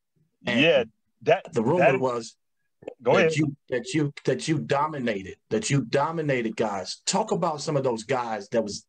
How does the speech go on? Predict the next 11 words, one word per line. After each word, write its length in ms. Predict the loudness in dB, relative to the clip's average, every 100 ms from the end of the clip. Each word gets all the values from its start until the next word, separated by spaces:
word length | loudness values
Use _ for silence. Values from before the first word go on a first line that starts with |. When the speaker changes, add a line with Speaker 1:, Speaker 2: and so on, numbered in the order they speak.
| -8
Speaker 1:
at 160 | -6 -2
that 220 | -2 -2
camp 380 | -4 -4 -8 _ _ _ _ _ _ -6
and 140 | 2 2
you 60 |
came 280 | 2 0 -2
out 180 | -2 -6 _
M 160 | -2 0
V 120 | 0
P. 320 | 0 -4 -4 _ _ _ _ _ _ _ -8 -2
Speaker 2:
Okay. 400 | 2 4 4